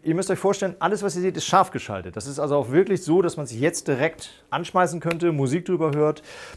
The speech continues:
Genauso hier unten, was ihr seht, von Hegel dementsprechend, Verstärker hier drüben. Haben wir als Beispiel hochwertige Technics, äh, Komponenten drin stehen und alle sind eben dementsprechend hier mit, mit der entweder, äh, Platinum,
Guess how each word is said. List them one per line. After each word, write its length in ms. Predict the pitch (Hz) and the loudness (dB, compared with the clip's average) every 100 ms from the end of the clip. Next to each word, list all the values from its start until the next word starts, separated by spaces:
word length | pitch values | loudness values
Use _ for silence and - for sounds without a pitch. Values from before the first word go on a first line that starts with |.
| - | 2
Genauso 340 | 147 160 156 | 8 8 8
hier 160 | 131 143 | 4 2
unten, 400 | 208 180 185 165 | 2 0 -2 2
was 160 | 165 | 2
ihr 100 | 160 | 4
seht, 360 | 131 147 151 - - | 4 4 2 -2 -6
von 200 | 147 127 | -2 4
Hegel 340 | 170 214 190 | 4 6 4
dementsprechend, 720 | 180 170 160 - 147 151 143 | 4 0 -2 0 0 0 -2
Verstärker 640 | 151 151 143 147 151 147 139 117 | -2 2 2 2 2 -4 -4 -6
hier 100 | 143 | -6
drüben. 480 | 135 156 180 180 165 - - - - - - - - - | -2 0 0 -2 -6 -10 -20 -20 -18 -18 -20 -20 -20 -8
Haben 140 | 143 131 | -2 0
wir 60 | |
als 160 | 117 - | 0 0
Beispiel 520 | 127 143 - 143 139 - - - - | 0 0 2 2 2 -2 -18 -14 0
hochwertige 680 | 165 160 151 139 127 123 127 - | 2 4 4 4 0 -2 -4 -8
Technics, 680 | 190 165 175 165 - - | -8 -4 -4 -4 -8 -8
äh, 280 | 160 147 135 | -2 2 2
Komponenten 640 | 143 170 147 139 185 175 160 | 4 2 4 0 0 -4 -2
drin 180 | 165 | -2
stehen 460 | 151 - 151 156 151 - - | -2 0 2 0 -6 -14 -6
und 160 | 147 139 | -4 4
alle 260 | 156 185 | 6 6
sind 280 | 131 170 202 | 6 4 4
eben 260 | 175 170 147 | 2 2 4
dementsprechend 680 | 170 160 - - 147 143 - | 4 4 -2 0 0 0 -4
hier 240 | 180 180 | 0 2
mit, 260 | 143 - 156 | 2 -4 -6
mit 180 | 139 | 2
der 200 | 131 120 | 4 4
entweder, 500 | 120 123 123 117 123 | 2 0 2 2 2
äh, 120 | 139 127 | 0 2
Platinum, 680 | 147 143 196 190 160 151 | 2 2 0 0 0 -2